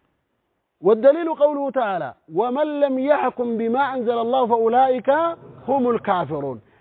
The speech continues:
لكن هذا الكفر كما فسره ابن عباس رضي الله عنه كفر دون كفر. تفصيل قبل بك كانت، لا بد من أن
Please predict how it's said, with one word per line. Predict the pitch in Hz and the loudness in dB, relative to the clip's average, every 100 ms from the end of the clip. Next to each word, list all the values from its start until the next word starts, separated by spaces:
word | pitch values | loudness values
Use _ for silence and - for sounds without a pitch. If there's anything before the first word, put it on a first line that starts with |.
| - | -6
لكن | 165 311 392 349 349 302 | 2 4 4 2 -2 -4
هذا | 294 359 311 | -2 0 0
الكفر | 302 - 254 269 277 | -2 -4 -8 -6 -6
كما | 254 254 302 | -6 -4 -4
فسره | 262 226 294 294 254 | -4 -4 -2 0 0
ابن | 254 | -4
عباس | 220 202 170 247 247 160 - _ _ _ _ _ - | -6 -6 2 4 4 2 -10 _ _ _ _ _ -2
رضي | 247 247 240 | 0 4 2
الله | 233 226 214 | 2 -2 -2
عنه | 208 185 | -2 -4
كفر | - 311 208 226 220 | 0 -2 0 -2 -2
دون | 208 214 302 311 359 370 - - - - | -2 0 2 4 2 2 -6 -20 -8 0
كفر. | 294 190 185 131 _ _ - | 2 2 -2 -2 _ _ 2
تفصيل | 302 233 294 302 | 2 2 0 2
قبل | 311 233 214 190 | 2 2 -2 -2
بك | 185 185 | -4 -4
كانت، | 170 175 175 139 | -6 -8 -10 -6
لا | 175 285 | 0 2
بد | 294 277 190 240 254 196 | 0 -2 0 0 0 -4
من | 262 | -4
أن | 220 | -4